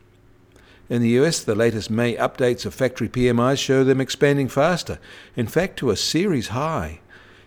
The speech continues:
and their services sector is expanding faster than that. Both are in full recovery mode. With all key categories rising, that's new orders and employment,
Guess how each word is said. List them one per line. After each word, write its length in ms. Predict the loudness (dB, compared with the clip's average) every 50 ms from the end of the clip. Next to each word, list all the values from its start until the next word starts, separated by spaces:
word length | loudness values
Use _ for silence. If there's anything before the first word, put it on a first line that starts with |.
| _ -8
and 120 | -6 -4 -2
their 120 | -2 -2
services 560 | -2 -2 -2 0 0 0 0 0 -2 -4 -6
sector 320 | -4 -6 -6 -4 -4 -6 -6
is 100 | -6 -8
expanding 400 | -10 -4 0 0 0 2 0 -2
faster 400 | -2 0 0 0 0 0 0 0
than 160 | 0 2 2
that. 320 | 2 2 0 0 -2 -8 -16 -18 -20 -20 _ _ -20 -20 -20 -20 -20 -20 -20 -20 -10 -2
Both 240 | 0 2 2 2 2
are 120 | 0 0
in 120 | 0 0 -2
full 420 | -8 -8 -2 0 2 2 2 0
recovery 480 | -2 -2 0 2 0 2 2 2 0 0
mode. 360 | 0 -2 -4 -4 -6 -10 -10 -12 -12 -12 -12 -14 -20 _ _ _ _ -20 _ _ -20 -20 -20 _
With 160 | -8 -4 -2
all 140 | 0 0 0
key 240 | -2 0 0 0 0
categories 480 | 0 0 -2 -2 -2 -2 -2 -2 -2
rising, 520 | 0 2 2 2 2 0 -2 -6 -8 -8 -10
that's 260 | -12 -12 -14 -12 -10
new 160 | -8 -6 -4 -4
orders 300 | -2 -2 -2 -4 -6 -8
and 100 | -10 -10
employment, 480 | -10 -8 -2 0 0 0 0 -2 -6